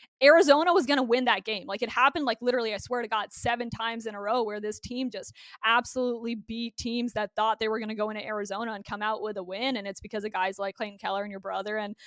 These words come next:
Logan Cooley just adds even more to that mix. I think if Connor Bedard does not win the Calder Trophy, Logan Cooley is, like, the next skater up. He hasn't even been scoring that much. We saw that ridiculous goal from him in the preseason,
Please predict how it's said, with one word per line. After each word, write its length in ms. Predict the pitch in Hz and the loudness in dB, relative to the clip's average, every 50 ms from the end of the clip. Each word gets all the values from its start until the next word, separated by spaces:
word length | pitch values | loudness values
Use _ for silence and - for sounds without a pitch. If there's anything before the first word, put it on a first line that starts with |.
| - - _ _ | -20 -20 _ _
Logan 380 | 226 247 262 269 262 269 247 | 4 6 8 8 8 4 2
Cooley 380 | - - 254 285 349 359 330 269 | 0 0 2 4 4 4 4 4
just 180 | 214 233 - - - | 2 -2 -4 0 4
adds 320 | 226 233 247 262 254 - | 6 6 8 6 6 2
even 180 | 269 262 233 247 - 240 | -2 -2 -2 -2 -2 -2
more 280 | 233 208 208 233 240 | 0 2 2 4 4
to 40 | 233 | 4
that 240 | 226 208 208 196 190 | 4 4 2 2 0
mix. 360 | 190 190 202 233 - - - | -2 0 0 0 0 0 0
I 140 | - - 254 | 0 0 0
think 220 | - 311 311 - | 0 -4 -4 -4
if 120 | 359 269 - | -4 -8 -8
Connor 320 | - - 196 214 - 220 | -6 -6 -4 -4 -4 -4
Bedard 500 | 226 214 170 175 180 190 202 208 214 208 | -6 -8 -8 -6 -6 -4 -4 -6 -6 -6
does 220 | 196 196 202 196 196 | -8 -8 -8 -6 -6
not 200 | 196 202 196 202 | -8 -6 -6 -8
win 120 | 208 208 | -10 -12
the 100 | 202 202 | -12 -10
Calder 300 | - 208 208 208 202 202 | -8 -8 -8 -6 -8 -10
Trophy, 580 | - - 196 202 202 214 - 269 277 294 339 - - - _ _ _ - | -10 -12 -12 -12 -10 -10 -8 -6 -4 -2 -2 -4 -6 -12 _ _ _ 0
Logan 380 | 226 226 233 247 247 240 240 | 4 4 4 4 4 0 -2
Cooley 360 | - - 226 226 233 220 214 | -4 -4 -4 0 0 0 0
is, 140 | 214 196 - | -2 -4 -8
like, 120 | 208 208 - | -10 -10 -10
the 60 | - 214 | -8 -6
next 280 | 208 190 196 - - | -6 -6 -6 -8 -12
skater 340 | - - 220 208 208 202 196 | -6 -4 -2 -2 -2 0 0
up. 140 | 202 208 - | 0 -2 0
He 60 | - | 0
hasn't 240 | 214 214 226 240 233 | -2 -2 0 -2 -6
even 180 | 226 226 226 240 | -6 -6 -4 -2
been 140 | 226 214 208 | -4 -4 -4
scoring 440 | - - - 185 190 208 226 233 | -8 -10 -6 -4 -4 -2 -2 0
that 180 | 233 233 233 233 | 0 0 2 2
much. 200 | 240 247 247 - | 0 -2 -2 -2
We 120 | 220 214 | -6 -8
saw 160 | - - 214 220 | -4 -2 -2 -2
that 120 | 208 - | -2 -2
ridiculous 560 | 202 214 208 - 202 196 - 208 214 202 - | -4 -6 -4 -6 -6 -6 -4 -4 -4 -4 -4
goal 220 | - 208 202 208 202 | -4 -4 -4 -4 -6
from 160 | - 214 214 | -6 -8 -8
him 80 | 208 | -8
in 140 | 208 208 208 | -10 -10 -12
the 80 | 196 - | -14 -14
preseason, 840 | - - 185 208 214 214 - - 202 202 208 226 240 262 247 240 | -12 -10 -8 -8 -8 -8 -10 -10 -10 -10 -10 -6 -4 -4 -2 -2